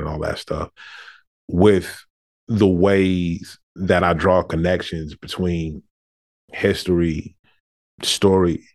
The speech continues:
possibilities, um, all of those things. Like, I, it's the only thing that feels like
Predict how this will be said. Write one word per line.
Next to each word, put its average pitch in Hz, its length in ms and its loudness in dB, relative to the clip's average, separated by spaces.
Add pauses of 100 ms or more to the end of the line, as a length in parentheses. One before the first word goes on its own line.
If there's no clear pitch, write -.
(1000)
possibilities, 87 1080 0 (180)
um, - 380 -18
all 87 200 0
of 90 60 2
those 82 260 -2
things. 78 440 -8
Like, 71 160 -8
I, 80 160 -6 (140)
it's - 340 -6 (480)
the 120 220 2
only 107 520 4 (240)
thing 110 160 6
that 90 200 -2
feels 101 260 6
like 80 200 -2